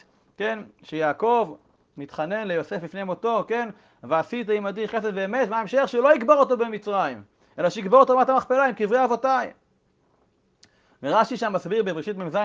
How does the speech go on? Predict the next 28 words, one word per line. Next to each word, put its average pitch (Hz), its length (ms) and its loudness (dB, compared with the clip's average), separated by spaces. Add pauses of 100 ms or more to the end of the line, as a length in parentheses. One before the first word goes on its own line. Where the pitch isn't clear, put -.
פסוק 196 240 -10
כ"ט, 180 180 -8 (760)
שחסד 226 600 -4
של 196 240 -4
אמת 240 520 -6 (380)
זה 156 220 -6
רק 226 340 2 (120)
חסד 220 420 -6
עם 180 140 -8
המתים. 139 540 -10 (840)
כי 151 80 -8
זהו 190 240 -2
חסד 233 560 0
שלא 202 280 -2
ניתן 208 380 -4
להשיב 180 320 -10
לו 170 120 -10
כגמולו. 139 560 -14 (800)
ובאמת, 180 440 -2
נעמי, 196 300 0
היא 247 240 -2 (220)
אומרת, 240 200 -4
"אין 196 180 0
לו 226 140 0
ילדים, 220 280 -2
תלך 220 200 -4
למות", 247 280 -2
גם, 226 180 2